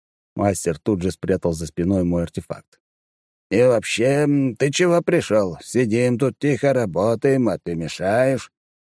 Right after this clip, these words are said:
«Я же не посмотрю, что ты меня еще ребенком помнишь. Закрою вашу взрывоопасную лабораторию, и дело с концом», —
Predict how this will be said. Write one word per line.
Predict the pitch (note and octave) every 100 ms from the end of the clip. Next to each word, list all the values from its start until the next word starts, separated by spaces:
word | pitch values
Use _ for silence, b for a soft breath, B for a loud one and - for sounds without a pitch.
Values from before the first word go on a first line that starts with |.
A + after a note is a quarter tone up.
| _ _ _ _
«Я | - E2+ F#2
же | F2
не | G2
посмотрю, | G2 G2 G2 F2+ A#2+ C3
что | F#2 G#2
ты | F2+
меня | G2+ G2+
еще | G2 -
ребенком | G2+ A#2 B2+ A2 E2+ E2 D2
помнишь. | G2+ D#2+ C2 - - _ -
Закрою | D2+ A#2 A2+ C3+ C3 B2
вашу | A#2 - G#2
взрывоопасную | F2+ F2+ C3+ A#2 A#2 - A2+ - G2+
лабораторию, | G2 G2 G#2 F2+ G2 F#2 F2+
и | A#2
дело | F#2 G2+ F2
с | -
концом», — | E2 D#2 C#2 C2